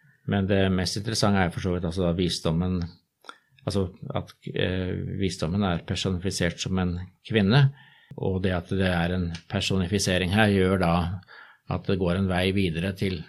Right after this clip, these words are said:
personifisering av visdommen i Det nye testamentet også med, med Kristus.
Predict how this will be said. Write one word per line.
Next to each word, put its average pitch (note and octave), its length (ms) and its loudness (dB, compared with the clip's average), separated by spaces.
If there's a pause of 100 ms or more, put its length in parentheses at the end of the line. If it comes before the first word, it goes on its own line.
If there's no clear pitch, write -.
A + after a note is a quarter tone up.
(160)
personifisering G2+ 840 0
av F#2+ 220 2
visdommen F2+ 460 0
i F2+ 60 -2
Det E2+ 280 -2
nye G#2 160 0
testamentet - 500 -4
også - 420 -2
med, F#2 260 -6
med G2 160 -6
Kristus. - 600 -10